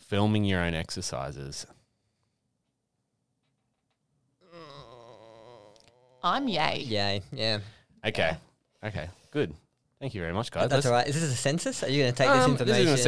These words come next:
Speaker 1: census.
Speaker 3: and
Speaker 1: Yeah, well, it's gonna
Speaker 3: Okay.
Speaker 1: be in the next Australian census. We're gonna get that involved as a segment. Um,
Speaker 2: Oh.
Speaker 1: no, I just thought of these, s-, some things, and I wanted to get your opinions of them.
Speaker 3: Mm-hmm.
Speaker 1: So over-ear headphones, you both went with nay.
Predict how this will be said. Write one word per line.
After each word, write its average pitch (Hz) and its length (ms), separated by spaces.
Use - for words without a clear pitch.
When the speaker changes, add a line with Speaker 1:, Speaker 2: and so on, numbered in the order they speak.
Speaker 1:
census. 151 180
Speaker 3:
and 127 60
Speaker 1:
Yeah, 120 60
well, 120 160
it's 110 80
gonna 143 140
Speaker 3:
Okay. 139 100
Speaker 1:
be 135 60
in 123 100
the 104 240
next 113 320
Australian 98 480
census. 85 500
We're 87 100
gonna 87 160
get 82 140
that 82 240
involved 85 380
as 85 100
a 85 60
segment. 98 440
Um, 127 580
Speaker 2:
Oh. 139 60
Speaker 1:
no, 156 140
I 160 80
just 180 180
thought 165 160
of 135 60
these, 131 340
s-, 120 240
some 123 240
things, 117 540
and 117 80
I 117 40
wanted 117 140
to 110 60
get 107 120
your 101 80
opinions 117 420
of 82 160
them. 90 260
Speaker 3:
Mm-hmm. 101 240
Speaker 1:
So - 160
over-ear 110 480
headphones, 95 680
you 92 120
both 87 300
went 80 180
with 80 140
nay. 87 400